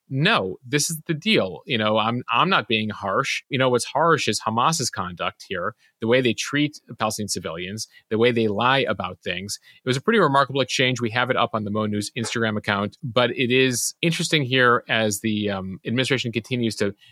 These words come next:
back Israel here overwhelmingly, and does come as, again, there is a divide among folks on the left between progressives, uh, and the rest of the party. And it will be, um, interesting to watch how this unfolds in the coming weeks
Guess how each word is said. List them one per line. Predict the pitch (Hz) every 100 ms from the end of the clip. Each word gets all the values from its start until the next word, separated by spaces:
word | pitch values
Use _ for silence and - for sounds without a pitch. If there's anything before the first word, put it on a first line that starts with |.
| _
back | 110 107 110 123 _
Israel | 123 120 135 143
here | 143 185 - -
overwhelmingly, | 127 113 104 123 151 170 190 208 _ _
and | 151 120
does | 151 165
come | - 139 151
as, | 139 -
again, | 143 123 139 104
there | 104
is | 110 110
a |
divide | 104 92 107 104 104 107 - _
among | 117 107 113 127 123 127 - _
folks | - 117 -
on | 104
the | 98
left | 107 110 - - -
between | 110 113 101
progressives, | - 92 123 113 123 110 - _ - _
uh, | 104 107
and | 110
the | 110
rest | 117 110
of |
the | 107 -
party. | 160 147 113 101 - - _
And | 120 113 110 -
it | 131
will | 120 120
be, | 117 120 113
um, | 107 104 107 - _
interesting | 135 139 147
to | 127
watch | 117 120 -
how | 101
this | 98 107
unfolds | 95 113 110 92
in |
the | 90
coming | 98 95
weeks | 101 95